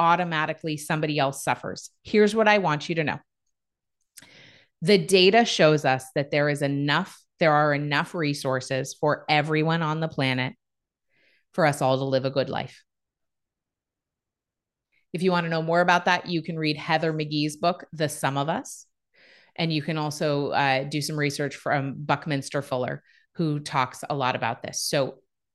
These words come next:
Bucky Fuller, there are enough resources on the planet for all of us to live a really good life. Okay? I want you to know that truth. That is data backed.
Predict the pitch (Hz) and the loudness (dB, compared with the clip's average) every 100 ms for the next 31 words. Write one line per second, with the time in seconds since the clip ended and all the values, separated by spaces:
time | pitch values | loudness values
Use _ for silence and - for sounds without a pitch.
0 | _ _ _ _ _ _ - 160 156 - | _ _ _ _ _ _ -2 -2 -2 -6
1 | - - - _ _ _ _ _ _ _ | -8 -10 -14 _ _ _ _ _ _ _
2 | _ _ 156 147 147 151 160 175 180 175 | _ _ -6 -2 0 2 2 2 0 0
3 | 160 156 170 151 - 156 - - 151 156 | -2 0 -2 -2 -2 -6 -6 -2 0 0
4 | 156 - 151 143 - - 165 147 151 156 | -2 0 0 0 -2 0 2 4 2 2
5 | 151 139 - - 175 160 143 147 143 139 | 0 -2 -4 -8 -4 0 0 0 -2 -2
6 | 135 139 143 143 - - 151 _ _ _ | -2 -4 -6 -6 -6 -8 -14 _ _ _
7 | _ _ _ - - 160 202 - _ - | _ _ _ -16 -6 -4 -4 -10 _ -6
8 | 180 165 160 156 175 165 156 151 143 - | -4 -2 -4 -4 -4 -2 0 0 -2 -4
9 | 147 - 156 156 147 _ 156 156 151 143 | -6 -2 0 0 -4 _ 0 2 0 -4
10 | - - | -6 -18